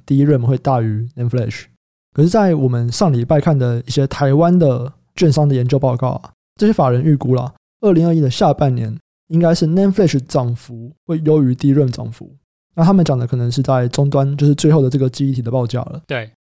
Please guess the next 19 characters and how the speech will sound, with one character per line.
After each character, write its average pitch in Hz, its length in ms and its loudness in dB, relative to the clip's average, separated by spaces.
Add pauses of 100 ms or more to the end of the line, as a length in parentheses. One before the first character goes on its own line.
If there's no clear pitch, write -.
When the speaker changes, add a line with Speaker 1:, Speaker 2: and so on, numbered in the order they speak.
Speaker 1:
所 - 160 0
以 196 80 4
在 180 240 2
设 196 300 0
备 165 180 2
这 156 100 0
边 143 360 -2
的 143 120 0
看 139 240 2
法， 127 220 -4
跟 143 160 0
在 165 140 2
终 160 180 -2
端 170 100 0
产 143 160 -2
品 131 80 -2
的 120 80 -4
看 123 220 -4
法， - 220 -10